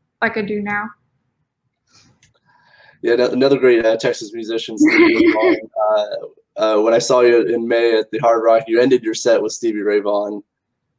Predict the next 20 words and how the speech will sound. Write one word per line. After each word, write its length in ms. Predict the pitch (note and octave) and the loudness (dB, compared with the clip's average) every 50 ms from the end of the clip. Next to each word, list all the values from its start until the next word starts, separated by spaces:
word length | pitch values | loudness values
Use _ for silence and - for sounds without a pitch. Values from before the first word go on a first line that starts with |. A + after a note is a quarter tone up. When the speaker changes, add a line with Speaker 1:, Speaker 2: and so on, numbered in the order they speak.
| _ _ _ _ _ _ _ _ _ _ _ _ _ - - | _ _ _ _ _ _ _ _ _ _ _ _ _ -4 -2
Speaker 2:
Uh, 220 | - G2+ F2 F2 | -2 -2 -2 -4
definitely 380 | - - A#2 A2+ - A2 G#2 - | -2 -2 -2 -2 -2 -4 -4 -4
really 320 | - A#2 B2 C#3+ C#3 B2 | -4 0 2 4 6 6
awesome 240 | A#2 A2+ A2+ - G#2+ | 4 4 2 -2 -6
guitarist. 300 | - - A2 A2 G#2+ - | -4 -2 -2 -2 -2 -2
I, 240 | G#2+ G#2+ G#2 - A2+ | -4 -4 -2 -2 -2
I 40 | A2+ | -2
saw 640 | A2 - B2 B2 A#2+ A#2+ A#2 A#2 A2+ A2+ - - - | -2 0 2 4 4 6 6 6 4 4 2 -2 -6
P 140 | - B2+ B2 | -6 -6 -6
B 100 | A#2 A#2 | -4 -2
S 220 | A#2 A2+ A2+ - - | 0 0 -2 -2 -4
did 100 | A2+ G#2+ | -8 -8
a 20 | |
special 440 | G#2 - - A2 A2 - - A2 G#2+ | -8 -8 -8 -8 -8 -8 -8 -6 -6
on 180 | G#2+ G#2+ G#2+ | -6 -8 -8
him, 300 | A2+ G#2+ G#2 G2+ G#2 G2+ G#2 - | -8 -10 -10 -10 -10 -12 -12 -10
and 80 | - A2 | -8 -8
they 80 | G#2 G#2 | -6 -4
did 180 | G2+ A2 A2 | -2 -2 -2
his 240 | A2 G#2+ G#2 G2 | -2 -2 -4 -6